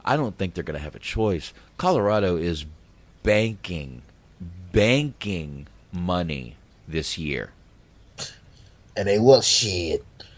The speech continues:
Speaker 2: You know, I mean, like, for the longest time, you know how, like, Florida was, like, the destination state for people to retire to?
Speaker 1: Mm-hmm.
Speaker 2: I think Colorado might, uh, <laughs>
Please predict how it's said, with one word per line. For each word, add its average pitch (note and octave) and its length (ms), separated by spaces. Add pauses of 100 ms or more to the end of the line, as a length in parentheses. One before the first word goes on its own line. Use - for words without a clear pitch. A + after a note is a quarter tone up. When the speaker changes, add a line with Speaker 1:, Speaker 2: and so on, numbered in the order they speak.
(200)
Speaker 2:
You C#3+ 80
know, E3 140
I E3 120
mean, E3+ 200
like, D3+ 180
for - 80
the C3 80
longest E3 420
time, D3+ 260
you C#3+ 60
know D3+ 100
how, D3 140
like, B2 200
Florida C3+ 460
was, B2+ 160
like, A#2 200
the G#2 80
destination B2 600
state B2+ 260
for - 100
people B2+ 300
to A#2+ 40
retire C3 440
to? D3+ 240
Speaker 1:
Mm-hmm. G#2 540
Speaker 2:
I A#2+ 80
think C#3 180
Colorado C#3 560
might, C3 220
uh, A#2+ 360 (260)
<laughs> F3+ 320